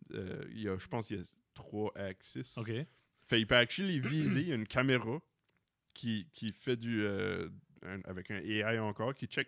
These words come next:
Speaker 1: où est-ce qu'est la coupe exactement.
Speaker 2: Oui.
Speaker 1: Fait, il peut viser exactement, puis pff,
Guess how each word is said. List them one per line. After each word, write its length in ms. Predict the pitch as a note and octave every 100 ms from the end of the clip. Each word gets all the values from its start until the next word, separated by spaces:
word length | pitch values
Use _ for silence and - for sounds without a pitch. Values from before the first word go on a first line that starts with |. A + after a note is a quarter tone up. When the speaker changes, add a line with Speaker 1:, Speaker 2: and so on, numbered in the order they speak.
| A#2+
Speaker 1:
où 140 | C3+
est-ce 120 | D#3
qu'est 140 | - B3+
la 100 | G#2+
coupe 240 | - C3
exactement. 520 | A#2 A2 - - G2+ - _
Speaker 2:
Oui. 220 | A2+ B2 A2 - _
Speaker 1:
Fait, 80 | A#2+
il 80 | -
peut 140 | B2+
viser 360 | A2+ B2+ B2 C#3
exactement, 480 | A#2+ A2+ A2 A#2
puis 140 | A#2+ G2+
pff, 160 | -